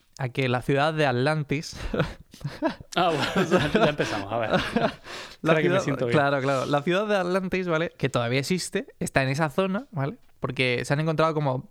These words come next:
Speaker 1: <laughs> como ciertas partes de ciudades, eh, sumergidas ahí, supuestamente, ¿vale? Y entonces que
Speaker 2: Ajá.
Speaker 1: con sus cristales de fuego <laughs> derribaron los aviones.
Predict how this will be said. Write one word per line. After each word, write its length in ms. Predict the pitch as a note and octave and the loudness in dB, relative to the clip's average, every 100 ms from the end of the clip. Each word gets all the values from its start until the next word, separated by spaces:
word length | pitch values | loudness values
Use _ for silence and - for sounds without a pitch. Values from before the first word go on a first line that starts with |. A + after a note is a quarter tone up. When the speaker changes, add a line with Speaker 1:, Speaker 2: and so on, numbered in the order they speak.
| - | -2
Speaker 1:
<laughs> 600 | E3 C#3 D#3 - - _ | 0 0 -6 -12 -20 _
como 180 | D#3 C3+ | -4 0
ciertas 280 | C#3 C3+ D3+ | 0 -2 0
partes 260 | D#3 D#3 | 0 2
de 120 | C3+ A#2+ | 0 0
ciudades, 640 | A#2+ A2+ C3+ C3 C3 - | 0 2 2 2 -2 -6
eh, 420 | C#3 B2 A#2+ A#2 - | -4 -2 -2 -4 -8
sumergidas 500 | - B2 A2+ C3+ B2+ | -6 -6 -4 -2 -2
ahí, 120 | B2 | -2
supuestamente, 600 | B2 A#2 A#2+ A#2+ A#2 A#2+ | -2 -2 -2 -2 -2 -2
¿vale? 220 | B2 A#2 E3+ - - - - - | -2 -4 -8 -16 -20 -20 -20 -10
Y 60 | F#3 | -4
entonces 240 | G#3 G3 | -2 -2
que 80 | D3+ | -4
Speaker 2:
Ajá. 40 | D#3+ | -2
Speaker 1:
con 120 | C#3+ | -2
sus 180 | B3 A3+ | -2 -2
cristales 500 | F3+ D3+ G3+ E3 D3 | -2 0 0 2 0
de 100 | G3 | -2
fuego 460 | - E3 C#3+ E3 - F3 - | 0 0 0 -4 -4 -2 -2
<laughs> 220 | - - | -4 0
derribaron 480 | D#3 D#3 C#3 C#3 D3 | 0 2 2 2 0
los 160 | C3+ | 0
aviones. 520 | A2+ G#2 G#2 A#2+ - | -2 -4 -10 -16 -20